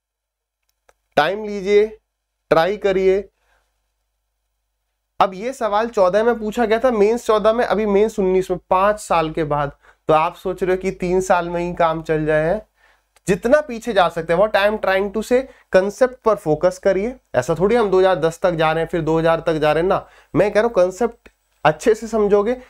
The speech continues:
तो किसी भी साल का सवाल हो जाएगा। दो साल के सवाल करने से काम चल जाएगा। अगर आप सवाल को रटोगे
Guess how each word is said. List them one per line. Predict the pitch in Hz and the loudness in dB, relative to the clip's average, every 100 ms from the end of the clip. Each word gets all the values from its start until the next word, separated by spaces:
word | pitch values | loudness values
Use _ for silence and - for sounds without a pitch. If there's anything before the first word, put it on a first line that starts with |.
| _ | _
तो | 202 | -6
किसी | 196 214 254 | -2 -2 0
भी | 233 240 | 0 0
साल | 220 190 | 0 0
का | 190 | -2
सवाल | 196 190 170 160 | -2 0 0 0
हो | |
जाएगा। | 156 147 147 | 0 0 2
दो | 202 233 | 2 2
साल | 233 202 | 0 0
के | 202 | -2
सवाल | 202 185 185 | -2 0 0
करने | 180 175 175 | 0 -2 -2
से | 185 | -6
काम | 180 160 160 151 - | -2 -2 -2 -8 -2
चल | 143 135 | 0 2
जाएगा। | 131 120 120 - - | 2 -2 -6 -12 -2
अगर | 151 226 | 0 0
आप | |
सवाल | 233 190 170 185 | 0 0 2 0
को | 190 220 | 0 -2
रटोगे | 175 202 226 247 | 0 2 2 0